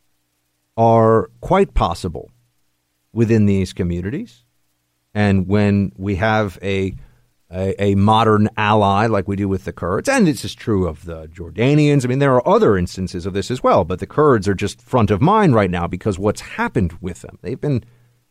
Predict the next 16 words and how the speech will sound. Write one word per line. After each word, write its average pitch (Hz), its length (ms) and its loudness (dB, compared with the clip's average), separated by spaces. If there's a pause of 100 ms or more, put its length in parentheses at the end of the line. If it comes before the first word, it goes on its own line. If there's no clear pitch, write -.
(140)
abandoned, 165 560 2
left 170 340 0
to 123 280 2 (840)
get 143 220 2
pushed - 260 2
around 175 420 4
and 127 120 2
threatened 170 440 2
and 123 120 2
shot 196 380 2
at 123 260 0
by 120 480 4 (160)
Shia 214 460 2
militias 143 760 2 (600)
who 135 260 4
are 117 400 4